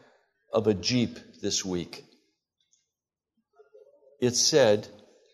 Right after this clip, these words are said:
"Everyone who wanders is not lost."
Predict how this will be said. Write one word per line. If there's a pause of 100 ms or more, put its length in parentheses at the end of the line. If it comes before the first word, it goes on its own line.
(300)
"Everyone
who
wanders (400)
is
not
lost."